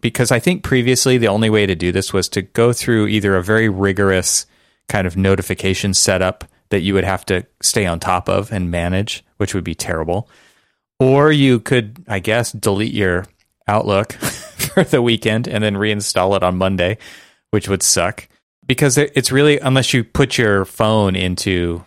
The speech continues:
you know, some kind of, like, sleep mode, right,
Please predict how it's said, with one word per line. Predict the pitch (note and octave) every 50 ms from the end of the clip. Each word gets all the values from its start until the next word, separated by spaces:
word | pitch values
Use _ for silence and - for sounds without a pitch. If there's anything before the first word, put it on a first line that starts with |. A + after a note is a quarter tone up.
| _ _ -
you | F#2+ F2+
know, | E2 E2 E2 E2 - - - -
some | - - - - - - F#2 F2+ F2
kind | - F#2 F2+ E2+
of, | E2 E2 -
like, | F2 E2+ E2 - _ _ _ _ _ _ _ _ _ _ _ _ _ _ -
sleep | - - G#2+ G2 F#2 F#2
mode, | F2+ F2+ E2 E2 E2
right, | F2 G2 F#2+ F#2+